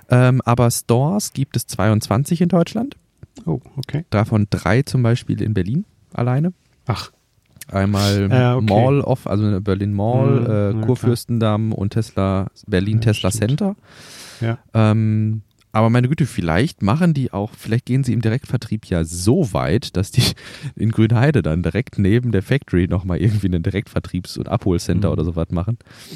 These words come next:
Speaker 1: Man kriegt
Speaker 2: Was ich
Speaker 1: ja
Speaker 2: auch ganz
Speaker 1: Hm?
Speaker 2: Hm, sag du.
Speaker 1: Äh, ich find ja ganz, äh, witzig, jetzt gerade in Corona hat sich ja gezeigt, wo auch der Vorteil von so einer durchdigitalisierten Plattform liegt. Man
Speaker 2: Ja.
Speaker 1: hat ja als Käufer vom Te-, vom Tesla den Schlüssel, sobald das Fahrzeug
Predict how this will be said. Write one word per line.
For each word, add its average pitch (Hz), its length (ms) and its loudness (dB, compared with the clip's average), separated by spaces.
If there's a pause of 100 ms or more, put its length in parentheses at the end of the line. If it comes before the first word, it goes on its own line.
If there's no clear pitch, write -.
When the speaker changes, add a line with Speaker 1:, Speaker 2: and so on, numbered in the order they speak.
(380)
Speaker 1:
Man 202 120 2
kriegt 123 240 0
Speaker 2:
Was 104 80 0
ich 131 60 4
Speaker 1:
ja 117 120 4
Speaker 2:
auch 117 40 0
ganz 180 200 0 (360)
Speaker 1:
Hm? 143 100 0 (440)
Speaker 2:
Hm, 120 140 -6 (140)
sag 120 200 0
du. 123 100 2 (480)
Speaker 1:
Äh, 104 140 4
ich - 120 -4
find 127 140 0
ja 117 80 2
ganz, 110 220 0
äh, 104 180 0
witzig, 117 240 -2
jetzt - 180 -4
gerade 104 220 0
in 117 80 0
Corona 107 420 2
hat 120 120 0
sich 107 120 -2
ja 113 60 0
gezeigt, 101 480 -4
wo 87 180 0
auch 101 140 0
der 90 160 0
Vorteil 110 320 0
von 101 140 0
so 104 60 2
einer 92 160 0
durchdigitalisierten 101 920 -2
Plattform 76 480 -2
liegt. 101 300 -2 (340)
Man 90 120 2
Speaker 2:
Ja. 104 60 -2
Speaker 1:
hat 131 220 0
ja 156 140 2
als - 340 -4
Käufer 185 560 0
vom 92 340 -2 (480)
Te-, - 220 -4
vom 90 300 -2
Tesla 165 520 -2 (420)
den 92 180 2
Schlüssel, 139 540 0
sobald 131 360 0
das 123 160 -4
Fahrzeug 98 380 -6